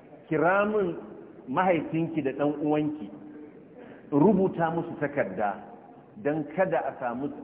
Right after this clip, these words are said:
kada wani ma daga cikin musulmi a samu saɓani a kan Abubakar." Sai ya ce mata, "Ƙyale,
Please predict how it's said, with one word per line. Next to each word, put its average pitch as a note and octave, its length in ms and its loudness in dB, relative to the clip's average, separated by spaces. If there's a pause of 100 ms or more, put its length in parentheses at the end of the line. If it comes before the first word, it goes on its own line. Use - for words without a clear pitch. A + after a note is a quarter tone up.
(120)
kada E3 240 -2
wani F3+ 260 0
ma F#3 240 0
daga C3+ 320 -8
cikin C#3+ 300 -8
musulmi A#2 440 -8
a - 140 -8
samu A2 280 -6
saɓani A#2+ 460 -4
a G#2+ 80 -8
kan A#2 220 -8
Abubakar." G2+ 480 -8 (1200)
Sai E3 140 10
ya F3 140 8
ce D#3+ 80 0
mata, D3 240 2
"Ƙyale, C#3 540 6